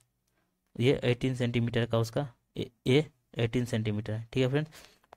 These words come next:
कह रहा है इसका हम लोग थ्री सेंटीमीटर का कितने छोटे छोटे घन बनाए जा सकते हैं। ठीक है, हम लोग जानते हैं कि इसका जो वॉल्यूम क्या होता है, वॉल्यूम एक क्यूब होता है, इसका करेंगे तो कितना आ जाएगा वॉल्यूम, एटीन into, एटीन into एटीन,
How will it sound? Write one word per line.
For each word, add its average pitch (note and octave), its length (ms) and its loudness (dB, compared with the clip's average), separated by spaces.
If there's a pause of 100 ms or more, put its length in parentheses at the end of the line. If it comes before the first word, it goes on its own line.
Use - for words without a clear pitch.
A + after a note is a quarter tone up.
कह C3 80 6
रहा A#2+ 120 8
है - 160 -4 (380)
इसका - 280 0
हम C3+ 160 -2
लोग C3 180 -2
थ्री C#3 140 4
सेंटीमीटर B2+ 480 -2
का A#2 100 2
कितने C3 300 -4
छोटे A#2+ 260 -2
छोटे A#2+ 240 2
घन A2+ 220 2
बनाए G2+ 200 -2
जा G2 120 0
सकते G#2 300 -8
हैं। G2+ 140 -10 (200)
ठीक C#3+ 100 4
है, B2+ 120 2 (340)
हम B2 80 4
लोग C#3 100 6
जानते C3+ 280 2
हैं B2 120 2
कि B2+ 100 -6
इसका B2+ 280 0
जो B2+ 220 0 (440)
वॉल्यूम B2 340 2
क्या C3+ 160 4
होता G#2 200 2
है, A2+ 100 -4 (180)
वॉल्यूम B2+ 280 4 (200)
एक B2 140 -4
क्यूब C3+ 160 4
होता C3 180 0
है, C3 160 -6 (460)
इसका B2 260 -2
करेंगे B2+ 320 2
तो - 100 -8
कितना B2+ 220 -2
आ - 20 2
जाएगा B2+ 180 4
वॉल्यूम, B2 320 0 (540)
एटीन B2+ 380 0
into, B2 220 -2 (460)
एटीन A#2+ 380 0
into B2 240 -2 (440)
एटीन, C3+ 340 -2